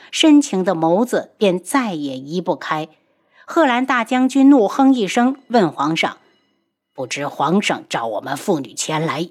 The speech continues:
有何贵干？”因为不想看到云木，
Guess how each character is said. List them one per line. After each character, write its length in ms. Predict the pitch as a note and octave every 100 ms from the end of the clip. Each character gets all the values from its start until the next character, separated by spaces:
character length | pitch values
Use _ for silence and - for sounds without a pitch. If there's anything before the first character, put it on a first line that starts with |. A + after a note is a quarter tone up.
| -
有 120 | C#3+
何 340 | - - E3+
贵 180 | F#3 A#3
干？” 320 | C#3 - C#3+ - _ _ _ _ _
因 240 | D4+ D#4+
为 140 | D#4 B3
不 260 | A#3+ F4
想 260 | A#3+ G3+ D#3
看 240 | - B3
到 140 | F#3 D#3+
云 240 | D3 E3
木， 240 | F#3+ G3